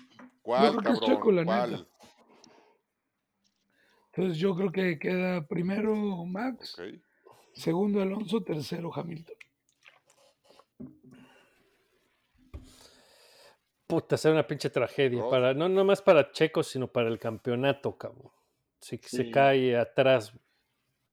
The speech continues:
Speaker 3: Digo, sí que mal pedo por Checo, pero en general, pues la única pelea que vamos a ver de aquí en adelante va a ser entre esos dos güeyes.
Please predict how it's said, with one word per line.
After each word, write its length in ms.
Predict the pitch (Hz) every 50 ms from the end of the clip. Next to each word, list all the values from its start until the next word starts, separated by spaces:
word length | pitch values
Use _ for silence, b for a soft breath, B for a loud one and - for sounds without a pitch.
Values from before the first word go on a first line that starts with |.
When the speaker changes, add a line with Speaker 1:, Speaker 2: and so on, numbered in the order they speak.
| _ _ _
Speaker 3:
Digo, 140 | - 156 151
sí 120 | 147 - 180
que 100 | 214 190
mal 180 | 185 175 156
pedo 280 | - 180 170 170 151 -
por 180 | - 123 110 -
Checo, 280 | - 175 170 - 135 -
pero 140 | - 123 120
en 80 | 117
general, 640 | - - 127 123 127 123 139 143 156 170 175 156 -
pues 160 | - 131 98 104
la 120 | 113 113
única 380 | 131 151 175 180 - - 143 -
pelea 260 | 120 120 127 143 139
que 80 | - 127
vamos 260 | 127 135 135 127 -
a 60 | 117
ver 140 | 120 123 120
de 80 | 120 117
aquí 120 | - 135
en 100 | 127 127
adelante 380 | 120 113 117 123 127 120 - 123
va 120 | 113 117
a 40 | 117
ser 180 | - - 123
entre 220 | 117 110 - - 120
esos 220 | 104 - 113 101
dos 200 | - 123 113 104
güeyes. 500 | 107 123 143 151 127 117 113 - - -